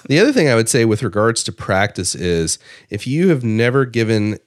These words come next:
Speaker 2: this presentation or any presentation really, if you've never given a presentation before to a large audience, um,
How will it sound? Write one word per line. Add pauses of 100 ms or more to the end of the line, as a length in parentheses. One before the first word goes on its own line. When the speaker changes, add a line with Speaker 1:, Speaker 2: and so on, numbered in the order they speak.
(160)
Speaker 2:
this
presentation
or
any
presentation
really,
if
you've
never
given
a
presentation
before (380)
to
a
large
audience, (440)
um,